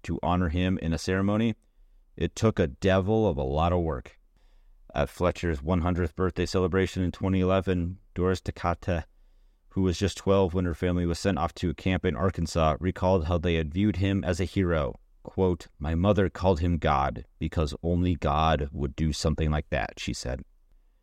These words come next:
Quote, "He never stopped working hard, but not for himself,"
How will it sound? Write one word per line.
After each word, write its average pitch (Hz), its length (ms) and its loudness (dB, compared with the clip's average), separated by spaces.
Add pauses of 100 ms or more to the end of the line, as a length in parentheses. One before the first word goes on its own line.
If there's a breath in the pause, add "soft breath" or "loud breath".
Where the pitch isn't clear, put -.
(760)
Quote, 107 440 4
"He - 180 -2
never 156 240 4
stopped 156 260 0
working 92 380 0
hard, 73 460 0
but 82 120 0
not 90 240 2
for 104 120 2
himself," 87 640 0